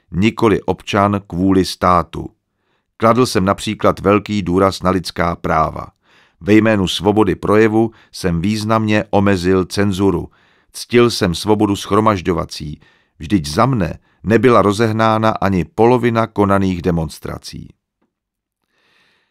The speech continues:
Rieger, jak je snad zřejmé, není tak úplně obdivuhodná postava.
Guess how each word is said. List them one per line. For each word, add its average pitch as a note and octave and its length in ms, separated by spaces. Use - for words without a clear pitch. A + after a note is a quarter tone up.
Rieger, C#3+ 580
jak G#2 200
je B2 80
snad F#2+ 240
zřejmé, A2 600
není B2 400
tak F2 180
úplně G#2 520
obdivuhodná F2 720
postava. - 560